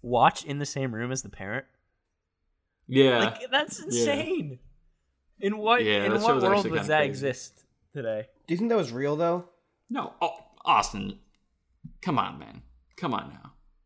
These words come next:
Speaker 1: I mean, you, you
Speaker 2: Of course it
Speaker 3: I mean,
Speaker 2: wasn't real.
Speaker 3: Ju-, Justin's saying, like, in what world does it exist? So if the, there is no
Speaker 1: I
Speaker 3: world,
Speaker 1: don't
Speaker 3: if it
Speaker 1: know.
Speaker 3: doesn't
Speaker 1: In, like,
Speaker 3: exist, so
Speaker 1: twenty, what was that? Two thousand, like, three maybe that aired. Like,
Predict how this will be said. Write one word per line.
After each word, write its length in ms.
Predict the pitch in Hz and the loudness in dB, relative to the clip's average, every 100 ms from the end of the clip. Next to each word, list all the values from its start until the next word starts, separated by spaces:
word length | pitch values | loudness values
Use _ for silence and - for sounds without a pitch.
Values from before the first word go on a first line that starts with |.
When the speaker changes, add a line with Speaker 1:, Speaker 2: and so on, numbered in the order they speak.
| _ _ _ _ _ _ _ _ | _ _ _ _ _ _ _ _
Speaker 1:
I 100 | 156 | -4
mean, 220 | 175 175 165 | -2 -4 -4
you, 100 | 170 | -6
you 220 | 165 175 - - | -4 -6 -8 -8
Speaker 2:
Of 60 | |
course 400 | - - 214 202 | -6 0 0 0
it 40 | 113 | 0
Speaker 3:
I 20 | |
mean, 80 | 175 | 0
Speaker 2:
wasn't 200 | 151 - | -2 -4
real. 160 | 101 98 | -8 -8
Speaker 3:
Ju-, 160 | 165 - 147 _ _ - | -8 -10 -20 _ _ -2
Justin's 380 | 180 - 175 | -2 -2 -6
saying, 420 | - 180 170 147 131 | -2 0 0 0 -2
like, 400 | 127 117 - - _ _ - | -6 -10 -16 -20 _ _ -10
in 140 | 147 | -4
what 120 | 143 131 | -2 -2
world 180 | 139 | -4
does 140 | 135 123 | -4 -10
it 40 | |
exist? 380 | 107 123 151 - | -8 -4 -6 -6
So 80 | 117 | -12
if 100 | 113 | -12
the, 140 | 117 - _ _ | -14 -16 _ _
there 120 | 120 | -8
is 120 | 135 | -6
no 100 | 135 | 0
Speaker 1:
I 100 | 139 | 4
Speaker 3:
world, 80 | 233 | 4
Speaker 1:
don't 80 | 294 | 2
Speaker 3:
if 40 | |
it 40 | 285 | -2
Speaker 1:
know. 100 | 254 | 0
Speaker 3:
doesn't 100 | 330 | 0
Speaker 1:
In, 100 | 185 | -2
like, 180 | 165 156 | 0 0
Speaker 3:
exist, 120 | - | -2
so 60 | - | -6
Speaker 1:
twenty, 220 | 185 202 | -6 -6
what 160 | 160 190 | -6 -4
was 100 | 214 | -2
that? 280 | 151 - _ | -2 -4 _
Two 100 | 185 | -8
thousand, 380 | 180 175 175 175 | -2 0 0 -4
like, 240 | 143 120 | -6 -8
three 360 | - 117 123 139 | -14 -10 -6 -6
maybe 300 | 160 170 180 | -6 -8 -8
that 160 | 180 180 | -8 -8
aired. 360 | 185 202 202 | -8 -10 -12
Like, 160 | 123 113 | -14 -14